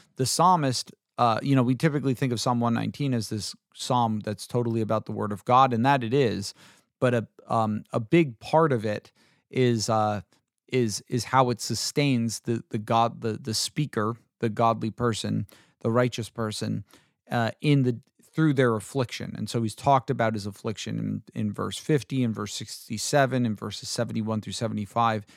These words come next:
and here again. And the, the, what was the deciding factor in his affliction?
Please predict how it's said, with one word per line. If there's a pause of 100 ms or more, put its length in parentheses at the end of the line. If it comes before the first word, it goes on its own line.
(280)
and
here
again. (320)
And (360)
the,
the,
what
was
the
deciding
factor
in
his
affliction?